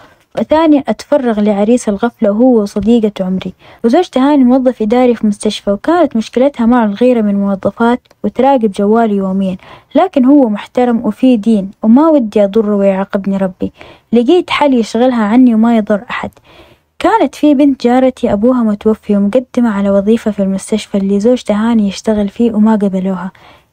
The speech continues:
كلمتها أقنعها تروح مرة ثانية. قالت خلاص ما عندهم وظايف وأنا بكمل دراسة ومعاش أبوي مكفينا وزيادة الحمد لله. استمريت يومين أقنعها إنها تروح تقدم وتسأل عن موظف اسمه محمد وإنه طيب ومحترم ويحب يساعد.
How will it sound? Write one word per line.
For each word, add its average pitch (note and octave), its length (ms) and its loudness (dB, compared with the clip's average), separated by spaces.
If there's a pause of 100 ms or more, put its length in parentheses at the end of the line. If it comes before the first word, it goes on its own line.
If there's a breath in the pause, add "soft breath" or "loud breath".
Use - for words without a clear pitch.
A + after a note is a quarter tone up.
كلمتها A#3+ 580 2
أقنعها A3+ 400 0
تروح A3+ 360 -2
مرة G3 220 0
ثانية. F#3 400 -6 (560 soft breath)
قالت E4 260 2
خلاص C4 340 0
ما C4+ 180 4
عندهم A3 400 0
وظايف A3+ 440 0
وأنا C4 140 2
بكمل G#3 460 0
دراسة G#3+ 380 -2
ومعاش G#3 400 -2
أبوي G#3+ 220 0
مكفينا G#3+ 600 0
وزيادة G#3 480 0
الحمد F#3 340 -8
لله. F3 260 -8 (380 soft breath)
استمريت A3+ 680 0
يومين A3+ 380 0
أقنعها A3 520 -2
إنها A3+ 240 4
تروح G#3+ 260 -4
تقدم G#3+ 480 -2
وتسأل G#3 440 -4
عن G3 200 -2
موظف G#3+ 380 -2 (120)
اسمه G3+ 320 -4
محمد A#3 400 0 (480 loud breath)
وإنه C#4+ 280 2
طيب B3+ 400 0
ومحترم G#3+ 520 -2
ويحب G#3 340 -4
يساعد. G3 440 -8